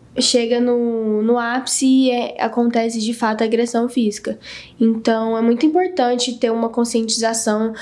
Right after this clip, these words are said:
nas mulheres pra que elas fiquem atentas a isso e parem no, no começo, é, que elas identifiquem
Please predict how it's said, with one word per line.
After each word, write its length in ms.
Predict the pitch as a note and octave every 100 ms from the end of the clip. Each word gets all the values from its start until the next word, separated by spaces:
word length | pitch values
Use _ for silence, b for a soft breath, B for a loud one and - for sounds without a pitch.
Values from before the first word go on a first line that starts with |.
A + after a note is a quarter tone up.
| B A3+
nas 160 | A3+
mulheres 560 | A#3+ B3 G#3+ G3+ A3 A3
pra 180 | A#3 A3+
que 80 |
elas 220 | A#3 A#3 A#3
fiquem 240 | A#3 A#3
atentas 560 | A#3+ C4+ B3 B3+ B3+ A#3
a 140 | G#3+
isso 340 | G3+ G3+ A#3 A3 B B A#3
e 80 |
parem 540 | A3 - B3+ B3 C#4 C4+
no, 880 | C4 C4+ A#3 G#3+ G#3+ B3 B3+ B3 A#3+
no 340 | A#3 C#4 C#4
começo, 800 | C#4 D#4+ G#4 C#4 C4+ C4+ G#3+ G3 - _ _
é, 600 | - G#3+ G#3 G3+ G3+ G#3 C4 C4
que 220 | - A#3+
elas 240 | A#3+ A#3+ B3
identifiquem 1120 | B3 B3+ - - D#4 D#4+ F4 D4 B3+ A#3 G#3